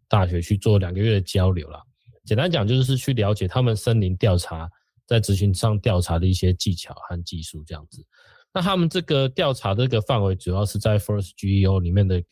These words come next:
一个国际的研究合作案这样子，就是针对不同的森林的类型互相的了解这样子。那我去查一下他们这次调查的内容，就是我们刚才前面提到，就是针对森林大火后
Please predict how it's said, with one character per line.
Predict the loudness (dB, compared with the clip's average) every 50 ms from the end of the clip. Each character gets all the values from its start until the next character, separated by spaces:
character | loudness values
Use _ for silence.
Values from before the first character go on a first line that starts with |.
| -14
一 | _ -6
个 | -2 0 0 2 0 0
国 | 0 0 0 2
际 | 0 0
的 | 0 0 -2 -4 -6 -8 -10 -12 _ _ _ _ _ _ _ _ _ _
研 | _ -4 -2 0
究 | 2 0 0
合 | 2 0 -4
作 | 0 0 0 0
案 | 0 -4 -6 -8
这 | -10
样 | -12 -12 -14
子， | -18 -6
就 | -4 -4
是 | -2 0 -2 -2 -2 -4 -8 _ _ _ _ _
针 | -4 -2 -2 0
对 | 0 -2 -2
不 | 0 -2 -2
同 | 0 0 0 2
的 | 2 0
森 | 0 2 2 2
林 | 2 2
的 | 0 0
类 | 2 2 2 2 0
型 | -2 -6 -12 -14 -16 -16 -18 -20
互 | -2 _ 0
相 | 2 4 2 2 0
的 | -2 -4 -8
了 | -10 -12 -12 -12 -12
解 | -12 -14 -20 -20 _
这 | -16
样 | -16 -16
子。 | -18 _ _ _ _ _ _ _ _ _ _ _
那 | -2 0 2
我 | 2
去 | 0 0
查 | -2 -4 -2 0 2
一 |
下 | 2 2 2
他 | 2 0 0
们 | 0 2
这 | 2 2 0
次 | 0 0 -4 0
调 | 2 2 2
查 | 2 2 0 0
的 | 2 2
内 | 2 0 0
容， | -2 -4 -8 -10 -14 _ _ _ -2
就 | 0 0
是 | 2 2
我 | 0
们 | 0 0
刚 | 0 -2
才 | -2
前 | -4 -6 -6
面 | -6 -6
提 | -4 -2 0
到， | 2 2 2
就 | 4 2
是 | 4 4 4 2 2 -2 -4 _ _ _ _ _ _ _ _ _ _
针 | -2 0 2 2 0 0
对 | 0 0 0 0
森 | 0 0 -2 0 2
林 | 2 0 0 0
大 | -2 0 0 2
火 | 2 0 0 -2 -4
后 | -6 0 0 0 0 0 -6